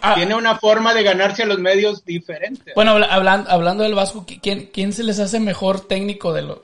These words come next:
Speaker 1: pues, digo, de los tres equipos que estábamos hablando, de Monterrey, Cruz Azul y América? Porque va Solari al América,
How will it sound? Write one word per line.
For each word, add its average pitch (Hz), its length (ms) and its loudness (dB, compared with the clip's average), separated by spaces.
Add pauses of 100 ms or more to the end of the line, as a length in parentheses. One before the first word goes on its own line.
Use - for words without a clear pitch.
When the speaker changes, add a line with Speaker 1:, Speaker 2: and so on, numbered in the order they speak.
Speaker 1:
pues, 147 200 -20 (120)
digo, 165 180 -4
de 147 60 -4
los 143 260 -12
tres 202 380 0 (640)
equipos 202 400 -10
que - 80 -8
estábamos 190 380 0
hablando, 185 420 0
de 160 80 -2
Monterrey, 151 460 -8
Cruz 180 160 -4
Azul 175 200 -6
y 185 40 -2
América? 175 340 -4
Porque 139 640 -16 (440)
va 180 120 2
Solari 208 400 0
al 202 100 -2
América, 226 540 -8